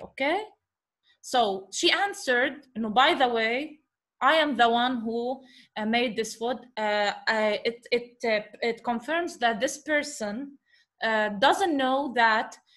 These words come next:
Heidi was the one who, uh, made this food or who cooked this food, uh, when he asked her this question.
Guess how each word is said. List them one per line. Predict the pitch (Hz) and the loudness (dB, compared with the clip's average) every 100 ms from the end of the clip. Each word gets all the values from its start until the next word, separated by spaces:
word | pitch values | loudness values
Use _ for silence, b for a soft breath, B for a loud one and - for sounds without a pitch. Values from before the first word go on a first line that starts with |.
| _ | _
Heidi | 240 269 294 269 | 2 2 2 0
was | 233 240 233 | 2 0 0
the | 220 | -2
one | 220 220 233 269 262 254 - | -2 -2 -2 -6 -12 -20 -18
who, | 208 240 233 254 262 220 | -6 -4 -2 -4 -4 -2
uh, | 208 196 214 | 0 0 -2
made | 254 277 202 | -2 -2 -4
this | 226 - | -6 -6
food | - 233 226 | -6 -4 -4
or | 202 | -6
who | 202 202 | -8 -8
cooked | 320 - | -10 -6
this | 247 240 | -6 -6
food, | - 240 240 220 B B B - | -6 -4 -4 -8 B B B -4
uh, | 214 202 196 190 | -2 0 -2 -4
when | 185 226 233 | -2 -2 0
he | 220 | -2
asked | - 233 - - | -2 -2 -4 -8
her | 233 220 | -6 -6
this | - 196 | -8 -14
question. | - 170 - - 170 | -12 -12 -12 -14 -16